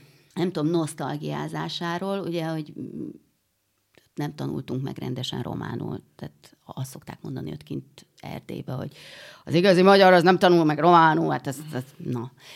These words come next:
De hát mi a nyolcvanas években tényleg nem tanultunk meg. Ez volt az egyetlen dolog, amivel tudtunk ellenállni a rendszernek, hogy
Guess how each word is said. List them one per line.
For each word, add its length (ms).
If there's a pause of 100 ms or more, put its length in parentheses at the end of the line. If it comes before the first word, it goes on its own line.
(160)
De 200
hát 400
mi 140
a 60
nyolcvanas 500
években 380
tényleg 240
nem 180
tanultunk 540
meg. 360
Ez 180
volt 160
az 120
egyetlen 560
dolog, 240
amivel 720
tudtunk 440
ellenállni 600
a 60
rendszernek, 680
hogy 260